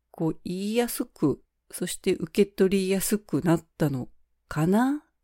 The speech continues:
という印象は受けますね。で、まあ、多分この言葉が出てきたのは、やっぱり女性に対するっていうところが大きかったんだとは思うんですね。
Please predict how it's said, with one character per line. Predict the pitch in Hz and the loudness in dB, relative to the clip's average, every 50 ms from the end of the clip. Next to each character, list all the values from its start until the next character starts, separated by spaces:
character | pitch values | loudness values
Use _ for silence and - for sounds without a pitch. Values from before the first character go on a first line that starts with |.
| _ _ _ _ _ - | _ _ _ _ _ -6
と | 285 269 | -4 -2
い | 254 247 247 247 | -2 0 -2 -2
う | - - | -4 -4
印 | - 196 208 208 202 202 - - - - | -2 -2 0 0 -2 -4 -6 -10 -6 -2
象 | - 196 196 196 196 190 202 | 0 0 0 0 -2 -2 -2
は | 233 247 240 - _ _ | -4 -4 -4 -8 _ _
受 | - - - - 139 | -10 -4 0 0 0
け | 139 | 0
ま | 135 131 | 0 -4
す | - - - | -4 -8 -8
ね。 | - - 143 143 - - _ _ _ _ _ - | -4 -4 -4 -4 -6 -12 _ _ _ _ _ -10
で、 | - 240 | -6 -4
ま | 247 262 277 269 | -2 0 0 -2
あ、 | |
多 | 262 - 302 403 | -2 0 0 4
分 | 427 330 202 | 4 4 2
こ | - - 247 | 2 0 0
の | 277 294 | 0 0
言 | - 269 247 - 285 285 | -2 -2 -4 -2 0 0
葉 | 339 403 | 0 2
が | - 208 | 2 0
出 | - 240 | 0 -2
て | 240 - 233 | -4 -4 -6
き | - - | -6 -4
た | - 196 170 | 0 2 4
の | 165 | 4
は、 | 165 | 4
や | 160 | 2
っ | 160 | 2
ぱ | - 254 | 2 2
り | 254 208 - | 2 0 0
女 | - 196 190 | -2 -4 -4
性 | 202 - - - 302 311 320 330 330 330 320 320 320 320 320 311 311 311 311 302 302 - _ _ _ _ _ - | -4 -4 -4 -2 0 2 2 2 2 2 2 2 2 2 2 2 2 0 0 -2 -2 -6 _ _ _ _ _ 0
に | 269 285 285 | 0 0 2
対 | - 294 294 294 277 | 2 2 2 2 2
す | 277 - - - 262 | 0 -2 -2 0 2
る | 240 180 139 - | 2 2 0 0
っ | - _ _ _ - | -4 _ _ _ -4
て | - 165 | 0 0
い | 160 160 | 2 2
う | 165 170 175 | 2 0 0
と | - - - - | -2 -4 -8 -6
こ | - - 233 233 | -4 -2 0 0
ろ | 233 247 240 240 240 240 240 240 240 247 - - - - | 2 2 2 2 2 2 0 -2 -4 -6 -10 -16 -6 0
が | - 262 277 269 240 196 - | 2 4 4 6 4 2 2
大 | 196 214 214 214 | 2 0 0 0
き | - - 214 | -2 -6 -6
か | - - 175 156 | -2 -2 -2 -2
っ | - _ _ - | -2 _ _ -2
た | - 196 180 | 0 0 2
ん | 160 147 131 | 2 2 2
だ | - 165 160 | 0 0 -2
と | - - 165 131 | -2 -2 -2 -2
は | - - - - | -2 -6 -6 -4
思 | - 156 156 170 175 | -2 0 2 4 4
う | 175 160 | 4 4
ん | 139 - | 4 2
で | - 147 | -2 -6
す | - - - | -6 -4 -2
ね。 | 147 151 156 160 | -2 -2 -2 -2